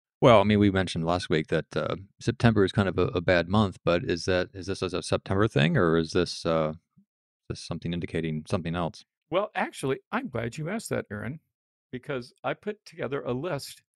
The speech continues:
Speaker 2: of things that are going wrong this month, things that have gone wrong, and most of which are still going wrong. Here they go, here they are. First of all, inflation seems to be rising. Actually, it's kind of mellowing out a little bit,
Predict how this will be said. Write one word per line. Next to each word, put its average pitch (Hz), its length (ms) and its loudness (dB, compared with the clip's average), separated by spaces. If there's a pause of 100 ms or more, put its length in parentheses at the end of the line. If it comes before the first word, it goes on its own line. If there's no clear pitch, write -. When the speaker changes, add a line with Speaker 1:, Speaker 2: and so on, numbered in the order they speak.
(260)
Speaker 2:
of 127 100 -4
things 156 360 -4
that 147 100 -4
are 131 60 -4
going 123 280 -2
wrong 170 260 -2
this 107 200 -8
month, - 300 -8 (480)
things 131 140 -4
that 135 100 0
have 127 180 0
gone 151 300 0
wrong, 127 240 0
and 123 120 -4
most 170 240 2
of 127 100 -4
which 135 180 0
are 151 80 2
still 170 260 4
going 185 300 4
wrong. 120 300 2 (580)
Here 143 100 0
they 135 140 -2
go, 139 80 -6
here 143 120 -2
they 139 140 -4
are. 139 240 -4 (340)
First 208 180 2
of 147 140 -2
all, 117 240 2
inflation 170 580 2
seems 135 300 -6
to 123 100 -6
be 120 140 -2
rising. 110 360 0
Actually, 247 380 -2
it's - 160 -4
kind 370 240 -10
of 196 80 -6
mellowing 143 400 0
out 139 160 -2
a 143 40 0
little 143 180 -2
bit, 151 220 -4